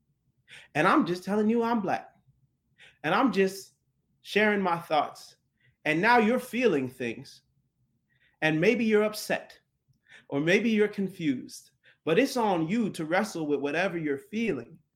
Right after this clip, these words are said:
I'm just telling you, I'm just telling you a story, right? So I, I think to me, um, art is not necessarily like,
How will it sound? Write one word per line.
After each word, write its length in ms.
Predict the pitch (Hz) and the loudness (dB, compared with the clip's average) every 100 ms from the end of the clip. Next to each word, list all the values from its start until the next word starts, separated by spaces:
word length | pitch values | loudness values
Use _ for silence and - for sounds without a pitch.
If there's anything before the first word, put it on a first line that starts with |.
| _ _ _ _ _ - | _ _ _ _ _ -4
I'm 180 | 196 320 | 0 2
just 120 | 285 | 2
telling 220 | 277 269 269 | 4 4 2
you, 60 | - | -2
I'm 120 | 320 | -2
just 120 | 294 | 0
telling 180 | 254 269 | 2 2
you 60 | |
a 40 | 285 | 2
story, 280 | 262 320 - - _ _ _ _ _ _ _ _ _ _ _ - | 4 4 2 -12 _ _ _ _ _ _ _ _ _ _ _ 0
right? 260 | 175 214 - - | 2 2 -2 -20
So 320 | - 208 214 - | -4 0 0 0
I, 280 | 160 - 190 | -4 2 0
I 40 | |
think 300 | 190 233 233 | 0 -6 -6
to 100 | 185 | -6
me, 540 | 190 254 247 196 - _ - | -4 -2 -2 -4 -8 _ -4
um, 360 | 160 143 147 - | -2 -2 -4 2
art 340 | 190 214 - - _ _ - | 4 4 -2 -20 _ _ -4
is 400 | 175 165 143 - _ _ _ _ _ _ _ - | 0 0 -2 -16 _ _ _ _ _ _ _ -10
not 360 | 156 202 202 | -4 -2 -2
necessarily 680 | 185 175 175 - 175 165 156 | -4 -6 -10 -2 0 0 0
like, 220 | 143 117 | -2 -4